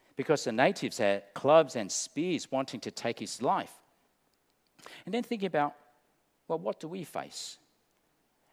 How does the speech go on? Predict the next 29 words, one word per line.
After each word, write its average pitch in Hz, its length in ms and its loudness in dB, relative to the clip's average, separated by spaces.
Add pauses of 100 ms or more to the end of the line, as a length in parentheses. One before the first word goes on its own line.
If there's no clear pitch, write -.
(180)
And 139 120 0
I 156 40 2
wonder 226 280 2
whether 143 340 6
the 139 120 -6
Christian - 480 -6
response 131 500 -6
today 117 380 2 (560)
is - 200 -8
more 202 300 2
about 147 320 4
our 123 180 -2
desire 113 640 -2 (120)
for 98 200 -8 (100)
comfort - 520 -10
and 95 220 -14
pleasure. 92 420 -10 (2000)
And 156 100 2
you 147 60 0
think 208 200 0
about 151 320 8 (280)
what 143 200 8
he 139 180 2
did 143 460 0
with 120 140 -2
his - 200 -10
family 151 380 0
for 95 220 -8 (160)
decades, 135 720 -6